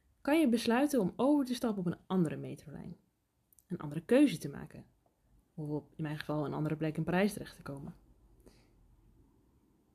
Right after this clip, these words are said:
Nou, als je deze oefening zo eens visualiseert voor jezelf,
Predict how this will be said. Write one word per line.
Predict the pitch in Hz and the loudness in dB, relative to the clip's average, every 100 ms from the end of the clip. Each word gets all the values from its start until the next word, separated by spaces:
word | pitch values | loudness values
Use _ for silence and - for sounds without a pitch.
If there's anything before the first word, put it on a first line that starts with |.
| _ _ _ _ _ _ _ | _ _ _ _ _ _ _
Nou, | 240 | -4
als | 220 - | -2 -2
je | 277 | 2
deze | 277 262 254 226 | 2 2 2 0
oefening | 269 277 254 233 | -2 0 2 4
zo | 220 | 4
eens | 196 185 - | 4 2 0
visualiseert | 226 202 156 156 220 294 | -2 0 -2 0 2 2
voor | - | 2
jezelf, | 254 226 196 254 359 - | 2 4 4 2 0 -4